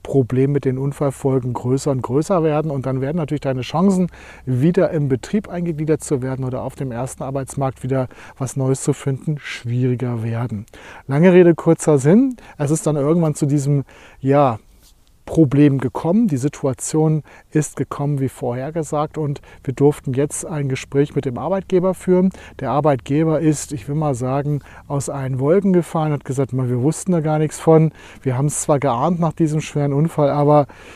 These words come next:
letztendlich Unfallopfer hat nie was gesagt und was machen wir denn jetzt?“ Und so haben wir jetzt erstmal einen Schlachtplan gemacht,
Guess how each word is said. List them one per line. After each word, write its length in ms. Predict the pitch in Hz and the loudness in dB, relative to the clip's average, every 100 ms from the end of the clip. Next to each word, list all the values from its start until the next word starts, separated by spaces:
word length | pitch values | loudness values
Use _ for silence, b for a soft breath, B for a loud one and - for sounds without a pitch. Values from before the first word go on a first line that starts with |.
| B - | B 4
letztendlich 640 | 147 - 175 143 156 160 | 4 4 -2 2 2 2
Unfallopfer 560 | 190 151 147 135 - 139 | 0 0 0 -2 0 0
hat 160 | 139 | 2
nie 160 | 147 165 | 4 6
was 220 | 147 131 | 4 2
gesagt 520 | 139 117 143 175 - | -2 0 0 0 -2
und 320 | 240 151 151 - B B - | 2 4 2 -4 B B -2
was 220 | 139 - | 0 2
machen 240 | 147 165 | 2 2
wir 120 | 131 | 0
denn 160 | 120 117 | -2 -2
jetzt?“ 340 | 120 156 - | -2 -4 -2
Und 180 | 147 139 | -2 0
so 120 | 143 | -2
haben 100 | 139 | 0
wir 80 | 170 | 2
jetzt 140 | 147 160 | 0 0
erstmal 420 | 139 147 139 143 | -4 -2 0 0
einen 220 | 139 127 | -2 -8
Schlachtplan 580 | - 175 - 185 170 160 | -6 -6 -4 -2 0 2
gemacht, 480 | 160 160 160 - | 4 2 2 -6